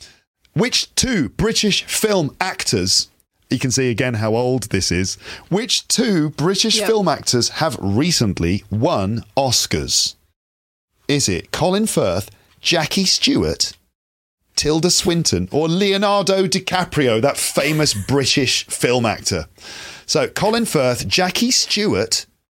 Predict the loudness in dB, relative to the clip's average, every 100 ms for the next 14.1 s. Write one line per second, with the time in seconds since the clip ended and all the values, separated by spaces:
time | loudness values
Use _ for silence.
0 | _ _ _ _ _ -4 -2 0 0 0
1 | 0 0 0 0 -2 0 0 0 0 0
2 | 2 0 0 -2 -2 0 -2 0 0 0
3 | 0 -2 -2 -6 _ _ -6 0 0 0
4 | -6 -12 _ _ _ _ -2 0 2 2
5 | 4 2 0 -2 -2 -2 -4 -8 _ -14
6 | -6 -2 2 2 2 2 2 0 -2 -2
7 | -4 -4 -4 0 0 2 2 0 -2 -2
8 | -2 -4 -4 -2 0 -2 0 0 2 0
9 | 2 0 2 -2 -2 -2 0 0 0 0
10 | -2 -2 -2 -4 -6 -8 -12 _ _ _
11 | _ _ _ -4 -2 -2 -4 -10 _ _
12 | _ _ _ _ _ -2 2 2 2 2
13 | 0 0 2 0 -2 0 2 2 0 -4